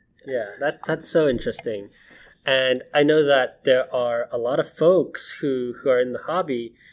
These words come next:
um, here who aren't necessarily very public, right? So,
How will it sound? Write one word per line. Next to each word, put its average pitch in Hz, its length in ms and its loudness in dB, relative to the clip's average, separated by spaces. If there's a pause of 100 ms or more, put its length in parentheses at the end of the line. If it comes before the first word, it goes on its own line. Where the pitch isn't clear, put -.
(380)
um, 117 440 -4 (800)
here 180 380 6 (260)
who 170 280 -2 (920)
aren't 247 540 2 (400)
necessarily 170 880 2 (320)
very 143 440 0 (340)
public, - 840 -4 (280)
right? 127 260 -2
So, 139 160 -2